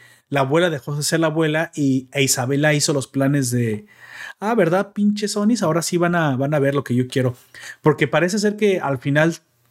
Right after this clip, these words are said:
te termina convenciendo de que sí debe ayudar a sus hijos, pero no.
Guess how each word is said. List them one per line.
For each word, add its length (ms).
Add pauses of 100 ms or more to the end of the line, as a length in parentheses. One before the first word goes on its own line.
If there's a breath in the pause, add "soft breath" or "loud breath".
(640)
te 120
termina 440
convenciendo 600
de 120
que 100
sí 280 (120)
debe 220
ayudar 260
a 40
sus 140
hijos, 280
pero 180
no. 260